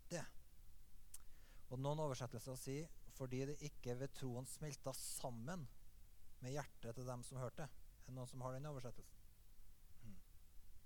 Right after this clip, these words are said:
Så ordet, det har, det beskrives nesten som en sånn befruktning, som en sånn menneskelivbefruktning. Ordet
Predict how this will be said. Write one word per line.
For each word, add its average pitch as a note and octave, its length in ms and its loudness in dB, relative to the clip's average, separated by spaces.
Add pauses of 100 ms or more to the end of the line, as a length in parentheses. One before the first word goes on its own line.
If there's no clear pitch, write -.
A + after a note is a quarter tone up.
(800)
Så F3 140 6 (260)
ordet, D#3 380 10 (1200)
det D#3+ 80 8 (100)
har, E3+ 240 10 (380)
det C#3+ 100 2
beskrives D#3+ 540 6
nesten D3 340 2
som E3+ 160 2
en E3+ 80 4
sånn D#3 240 2
befruktning, D#3+ 800 2 (100)
som D#3 140 2
en D#3+ 100 4
sånn D#3 160 6
menneskelivbefruktning. A#2+ 1400 2
Ordet C#3+ 380 6